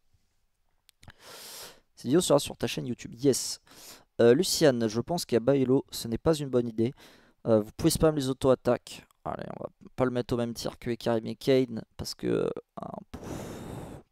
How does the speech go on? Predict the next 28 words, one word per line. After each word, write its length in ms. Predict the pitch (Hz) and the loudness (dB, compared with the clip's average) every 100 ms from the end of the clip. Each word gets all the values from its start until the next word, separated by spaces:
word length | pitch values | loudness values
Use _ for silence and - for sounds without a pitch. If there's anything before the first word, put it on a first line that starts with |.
| _ _ | _ _
on 60 | - | -4
va 40 | |
le 40 | 113 | -2
mettre 160 | 131 _ | -2 _
premier 340 | - 127 127 120 | -6 -4 0 0
D 140 | 120 | 0
D, 260 | 113 117 110 | 2 2 2
mais... 160 | 107 - - - - - - _ | -2 -8 -18 -20 -20 -20 -20 _
Le 80 | 117 | -6
champion, 600 | - 131 - 151 160 151 | -2 -2 -2 -2 -2 -2
en 60 | 123 | 2
fait, 220 | 147 - | 2 2
ça 80 | 120 | 0
demande 200 | 117 120 | 0 -4
beaucoup 240 | 120 143 | -4 -2
de 100 | 131 | -2
snowball. 460 | 117 127 120 131 131 | -2 -2 4 4 4
Faut 240 | - 117 | 2 2
être 140 | 117 | 2
impec 340 | 117 120 143 - | 2 2 0 0
mécaniquement 600 | 120 120 117 117 131 131 | -4 -4 -4 -4 -6 -6
pour, 280 | - 120 110 | -4 0 2
euh, 120 | 110 | 0
réussir 380 | 117 123 - 123 | 0 -2 0 0
à 40 | |
snowball, 460 | 117 123 123 123 - _ - | -2 -4 0 0 -2 _ -12
et, 300 | 98 120 117 | -4 -2 0
euh, 120 | 117 | -2